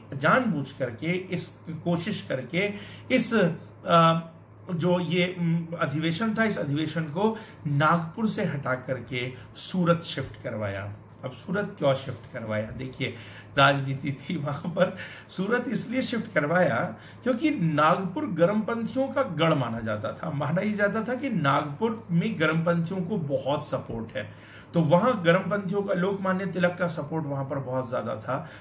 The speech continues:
तो गर्मपंथियों का support बहुत ज्यादा है नागपुर में, एक कारण ये था। और नागपुर मध्य प्रांत में आता था, सूरत बंबई प्रांत में आता था। तब के प्रांत अलग थे आज से, तो सूरत बंबई प्रांत में आता था। तिलक का जन्म बंबई प्रांत में हुआ है।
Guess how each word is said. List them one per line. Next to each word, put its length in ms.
तो 60
गर्मपंथियों 680
का 220
support 500
बहुत 260
ज्यादा 240
है 140
नागपुर 400
में, 200
एक 240
कारण 260
ये 120
था। 340
और 140
नागपुर 540
मध्य 440
प्रांत 380
में 120
आता 280
था, 300
सूरत 520
बंबई 460
प्रांत 360
में 80
आता 160
था। 60
तब 240
के 80
प्रांत 340
अलग 320
थे 40
आज 140
से, 140
तो 140
सूरत 340
बंबई 400
प्रांत 460
में 80
आता 240
था। 380
तिलक 220
का 300
जन्म 440
बंबई 420
प्रांत 360
में 120
हुआ 240
है। 240